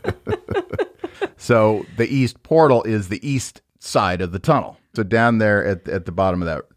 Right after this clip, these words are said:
road, uh, is one of the dams. It's a diversion dam to divert water into the tunnel. And, uh, that's then, of course, behind that dam is the reservoir that creates part of the National Recreation Area.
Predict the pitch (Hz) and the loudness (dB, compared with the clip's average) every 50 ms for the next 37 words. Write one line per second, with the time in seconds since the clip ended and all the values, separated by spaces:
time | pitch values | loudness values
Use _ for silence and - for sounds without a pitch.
0 | _ - - 110 117 127 127 123 120 117 113 110 110 113 - - - 101 95 95 | _ -10 -2 2 4 6 6 6 6 6 6 4 4 0 -4 -4 -6 -4 -2 -2
1 | 95 - 101 95 87 - 95 98 95 95 87 85 82 82 104 107 107 104 101 90 | -2 -2 -2 -4 -4 -4 -4 -2 -2 0 -2 -2 0 2 2 4 4 2 2 0
2 | 92 87 - - 85 87 82 82 110 113 120 120 113 113 110 104 110 107 104 101 | -4 -8 -8 -8 -8 -6 -4 0 4 4 4 4 4 2 4 4 4 4 4 2
3 | 101 101 98 101 95 - - 95 90 90 85 87 82 92 90 - - 90 90 90 | 2 2 0 0 -2 -4 -2 -2 0 0 -2 -2 -2 -2 -2 0 0 2 2 2
4 | 85 85 - 98 104 104 95 - 117 104 98 92 90 87 - 107 101 98 98 95 | 2 0 0 0 0 0 0 2 0 2 2 2 0 -2 0 0 2 2 4 4
5 | 95 95 - - 80 85 85 85 85 85 87 80 87 85 85 76 - 87 82 - | 2 2 0 -2 -2 -2 -2 0 0 -2 -2 -2 -2 -2 -2 -2 -2 -4 -6 -6
6 | - - - - 80 73 64 - _ - - 64 76 - - - _ _ _ _ | -12 -10 -6 -4 -4 -4 -6 -10 _ -14 -10 -10 -10 -10 -12 -18 _ _ _ _
7 | _ _ - - 87 87 95 87 85 85 78 82 78 - - - 120 135 131 123 | _ _ -6 -6 -4 -2 -2 -2 -2 -2 -2 -4 -4 -4 -2 0 2 4 4 6
8 | 120 117 113 107 101 92 - 87 90 80 78 - 82 85 95 92 80 78 82 78 | 4 4 4 2 0 -2 -4 -8 -10 -10 -8 -8 -2 0 0 0 0 -2 -4 -4
9 | 76 78 76 65 _ _ _ - - 113 104 92 - - 123 120 113 110 101 87 | -2 -2 -4 -6 _ _ _ 0 0 0 0 0 -2 2 4 4 6 6 4 2
10 | 92 98 92 87 85 82 - 95 85 85 82 - 143 185 202 - - 101 85 71 | 2 0 0 0 0 -2 -4 -4 -4 -4 -4 -2 2 2 2 2 2 -4 -8 -8
11 | 60 65 - | -10 -14 -16